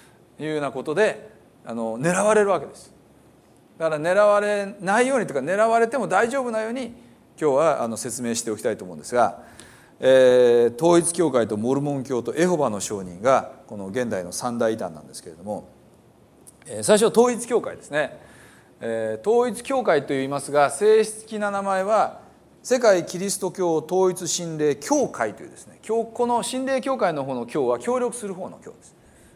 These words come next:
統一教会には実はキリスト教部門とか仏教部門とかですね、あの、いろんな、あの、部門があって、えー、キリス-、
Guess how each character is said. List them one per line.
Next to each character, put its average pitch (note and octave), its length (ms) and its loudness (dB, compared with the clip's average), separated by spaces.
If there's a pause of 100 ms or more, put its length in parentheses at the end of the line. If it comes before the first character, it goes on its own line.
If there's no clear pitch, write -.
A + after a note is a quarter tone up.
(300)
統 C4 160 -2
一 C#4+ 120 -6
教 F4+ 160 0
会 A#3 160 4
に D#3+ 80 -2
は D3+ 120 0
実 D#3 220 -6
は D#3+ 100 2
キ - 140 -10
リ G#3+ 100 -4
ス G#3 80 -6
ト A3 120 -2
教 G#3+ 220 0
部 G#3+ 120 -8
門 D#3 220 -6
と A#2 60 -16
か G#2+ 100 -8
仏 A#2 200 -10 (140)
教 F3+ 180 -2
部 F3+ 80 -2
門 A#2 180 -8
と - 80 -20
か - 60 -20
で - 60 -20
す - 100 -18
ね、 B2 160 -14 (420)
あ G#2+ 140 -10
の、 G#2 220 -12
い D3+ 80 -6
ろ G#3 140 2
ん A3+ 60 -6
な、 G3+ 400 0
あ C#3+ 120 -4
の、 C#3 140 -4
部 D3 120 -4
門 A2+ 220 -6
が E2+ 80 -12
あ - 40 -14
っ - 20 -16
て、 - 280 -20 (540)
え F#2 280 -18
ー、 - 40 -20
キ E3+ 80 -10
リ F#3+ 80 -6
ス-、 - 160 -14